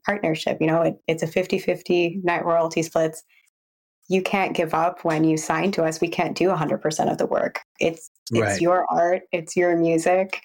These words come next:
Speaker 2: That's right.
Speaker 1: You need to promote your music just as much as we do, or else, you know,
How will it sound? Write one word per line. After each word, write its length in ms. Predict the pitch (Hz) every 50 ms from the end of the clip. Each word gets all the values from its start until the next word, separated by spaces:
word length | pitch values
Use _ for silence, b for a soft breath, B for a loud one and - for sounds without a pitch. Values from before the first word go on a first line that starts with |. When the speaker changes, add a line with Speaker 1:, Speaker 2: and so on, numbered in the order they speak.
| - -
Speaker 2:
That's 160 | 123 117 -
right. 280 | 143 143 156 151 - 170
Speaker 1:
You 160 | 185 185 185
need 220 | 185 180 180 180 -
to 100 | - 180
promote 340 | - - 190 185 170 170 165
your 120 | 170 170 170
music 420 | 170 170 160 - 180 170 170 - -
just 180 | 170 165 -
as 140 | 175 170 -
much 200 | 170 165 165 -
as 140 | 165 160 -
we 140 | 170 170 175
do, 140 | 170 160
or 200 | - - 156 156 160
else, 300 | 160 160 165 165 - - -
you 120 | 190 180
know, 320 | 165 160 185 190 208 247